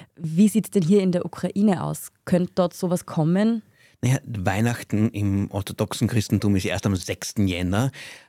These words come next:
Speaker 2: Aber selbst für den sechsten Jänner sehe ich da eher schwarz. Äh, beide Seiten haben eigentlich kein Interesse, hier eine Waffenruhe einzugehen, weil sie auch fürchten, dass die andere Seite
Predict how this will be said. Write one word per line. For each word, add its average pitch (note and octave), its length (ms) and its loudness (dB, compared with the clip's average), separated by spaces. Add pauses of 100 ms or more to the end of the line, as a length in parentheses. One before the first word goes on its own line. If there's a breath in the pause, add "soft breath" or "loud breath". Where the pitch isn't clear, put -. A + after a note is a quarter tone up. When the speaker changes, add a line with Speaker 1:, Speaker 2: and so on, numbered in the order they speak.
(180 loud breath)
Speaker 2:
Aber B2 320 2
selbst B2 280 -4
für B2 120 -2
den A#2 100 2
sechsten G#2+ 320 -2
Jänner F#2 260 0
sehe F2+ 240 -4
ich D#2+ 140 -8
da E2+ 180 -2
eher F2+ 300 -6
schwarz. - 500 -8
Äh, F#2+ 340 0
beide G#2+ 300 0
Seiten G2+ 800 -2
haben G2 240 -2
eigentlich G2 480 -4
kein G2 180 -2
Interesse, F#2 540 -2
hier F#2+ 260 -4
eine E2+ 140 -4
Waffenruhe F#2+ 580 -2
einzugehen, G#2 640 -2
weil F2+ 140 0
sie E2+ 120 -2
auch - 100 -6
fürchten, G2+ 400 -2
dass F2 160 -4
die - 180 -12
andere G2+ 320 0
Seite E2+ 400 -2